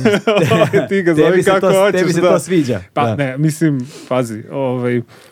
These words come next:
Speaker 1: a, otkad postoje računari,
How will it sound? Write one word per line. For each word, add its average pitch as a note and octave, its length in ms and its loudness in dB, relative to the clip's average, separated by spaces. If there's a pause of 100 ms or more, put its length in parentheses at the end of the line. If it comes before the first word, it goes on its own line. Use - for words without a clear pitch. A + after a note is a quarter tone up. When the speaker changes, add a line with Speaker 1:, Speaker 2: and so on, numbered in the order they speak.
(200)
Speaker 1:
a, D3+ 240 -12 (520)
otkad D3 320 -6
postoje F3 380 0
računari, D3+ 760 -2